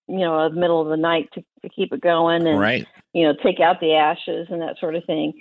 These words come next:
Speaker 1: W-, working with wood was no big deal.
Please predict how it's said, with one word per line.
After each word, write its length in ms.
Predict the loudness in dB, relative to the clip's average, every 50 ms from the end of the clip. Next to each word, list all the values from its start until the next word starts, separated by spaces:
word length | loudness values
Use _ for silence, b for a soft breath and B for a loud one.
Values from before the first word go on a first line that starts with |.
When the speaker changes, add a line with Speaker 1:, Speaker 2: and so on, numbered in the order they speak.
| _ _ _ _ _ _ _ _ _ _ -8
Speaker 1:
W-, 180 | -8 -8 -8 -10 _ _ _
working 400 | 0 2 2 2 2 0 2 2
with 120 | 2 0 2
wood 240 | 4 4 4 4
was 120 | 2 0 0 0
no 100 | -2 0
big 280 | 0 -2 -4 -4 -4
deal. 500 | -2 2 2 4 4 2 0 -2 -8 -10